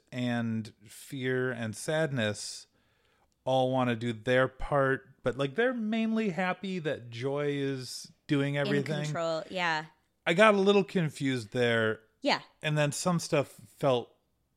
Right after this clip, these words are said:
Speaker 1: weird. Like, I, I don't know how much disgust actually works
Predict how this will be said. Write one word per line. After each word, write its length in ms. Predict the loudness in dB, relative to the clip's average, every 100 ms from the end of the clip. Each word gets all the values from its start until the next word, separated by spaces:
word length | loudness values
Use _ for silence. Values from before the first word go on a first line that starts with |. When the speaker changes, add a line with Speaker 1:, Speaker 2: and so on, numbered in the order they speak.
| -14
Speaker 1:
weird. 480 | -4 0 2 2
Like, 260 | 0 -2 -2
I, 200 | -6 -6 _ _ _ _ _ _ _ -2
I 100 | 0
don't 180 | 2
know 120 | 2 0
how 200 | -2 -4
much 280 | -6 -8
disgust 800 | -10 -10 -6 -4 -4 -4 -10 -14 _ _ -8
actually 840 | -2 -2 -2 -6 -4 -4 -4 -6 -10 _ _ _ _ _ _ _ _ _ _ _ _ _ _ -8
works 580 | -2 -2 -2 -8 -14